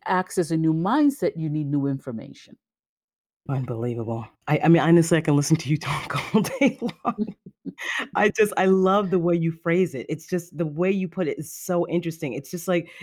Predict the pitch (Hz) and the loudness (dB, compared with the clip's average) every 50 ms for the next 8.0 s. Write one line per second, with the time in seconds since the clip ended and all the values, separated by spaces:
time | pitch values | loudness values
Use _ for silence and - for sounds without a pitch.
0 | - - 190 190 196 208 214 202 - - - 214 196 190 180 170 170 - - - | -2 0 2 4 4 4 2 0 -2 -6 -2 0 0 2 0 0 -2 -8 -6 -4
1 | 190 185 160 135 135 - - - 160 151 156 151 _ _ _ _ _ _ _ 160 | -2 -2 -2 -4 -6 -10 -8 -6 -4 -4 -4 -6 _ _ _ _ _ _ _ 0
2 | 170 170 165 160 - - 170 160 170 180 185 190 175 - 180 170 170 160 160 165 | 2 2 2 2 -2 -6 -2 0 2 2 2 2 2 0 0 -2 -2 -4 -4 -4
3 | 160 165 160 - - 185 185 170 165 _ 143 127 - - - 185 180 175 170 165 | -4 -6 -8 -6 -4 -4 -4 -4 -4 _ -14 -14 -14 -10 -6 -2 -2 0 0 0
4 | 156 156 160 180 165 139 120 110 113 113 - _ _ _ _ _ _ - 156 151 | -2 -2 -2 -2 -4 -4 -6 -10 -14 -18 -20 _ _ _ _ _ _ -14 -12 -6
5 | 151 151 165 147 147 160 165 - - 202 226 - 202 160 147 - - 143 - - | -4 -2 -2 -2 -4 -6 -10 -4 -2 -2 -2 0 0 -2 0 -2 -4 -6 -6 -6
6 | 139 135 117 147 143 - 165 160 160 - _ 143 156 - - - - 202 190 190 | -6 -4 -4 -4 -2 -2 -2 -2 -4 -6 _ -12 -12 -12 -10 -4 -2 -2 -2 -2
7 | - - 156 156 156 156 170 190 190 180 160 139 131 127 123 - 147 131 - - | -4 -6 -4 -2 -2 0 0 0 0 0 0 -2 -2 -6 -6 -6 -8 -8 -8 -10